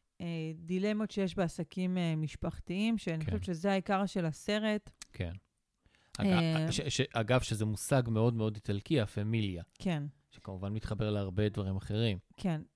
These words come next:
Speaker 1: ואני יכולה להגיד מהניסיון שלי, אה, כיועצת לעסקים, הרבה פעמים כשאני מגיעה לעסקים משפחתיים, זה נורא נורא בעייתי.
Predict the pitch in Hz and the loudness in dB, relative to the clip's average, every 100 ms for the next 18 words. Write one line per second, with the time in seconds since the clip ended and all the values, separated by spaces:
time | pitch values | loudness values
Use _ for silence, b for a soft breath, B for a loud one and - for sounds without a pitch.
0 | - 180 185 220 240 220 226 220 196 180 | -6 -2 0 2 2 2 2 2 0 0
1 | 202 202 196 190 196 196 185 165 - 170 | 0 -2 0 2 2 4 4 2 0 0
2 | 165 180 208 185 156 - 160 247 240 180 | 2 0 -2 -2 -4 -2 -4 0 2 2
3 | 190 208 202 208 180 165 185 202 185 160 | 2 0 0 0 0 2 4 4 2 -4
4 | - 196 196 - 170 - 196 240 247 240 | -4 0 -2 -2 -4 -4 0 2 4 2
5 | 247 b b b b b _ 175 170 170 | 0 b b b b b _ -6 -2 0
6 | 185 214 208 175 160 160 156 147 - 156 | 2 4 4 4 4 2 2 0 -2 -4